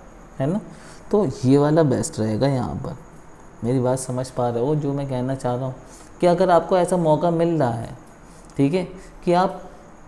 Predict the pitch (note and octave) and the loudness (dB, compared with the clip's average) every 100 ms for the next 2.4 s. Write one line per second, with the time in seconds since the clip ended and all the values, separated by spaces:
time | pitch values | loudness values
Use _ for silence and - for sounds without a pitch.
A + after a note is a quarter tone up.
0 | D3 B2 C3 D3 D#3+ D#3 D#3+ E3 D#3+ F3 | -4 0 4 6 6 6 4 2 2 4
1 | F3 F#3 E3+ D#3 D#3+ D#3 C#3+ C#3 C#3 - | 4 2 4 4 4 4 4 2 -4 -6
2 | - C#3 C#3+ | 0 4 6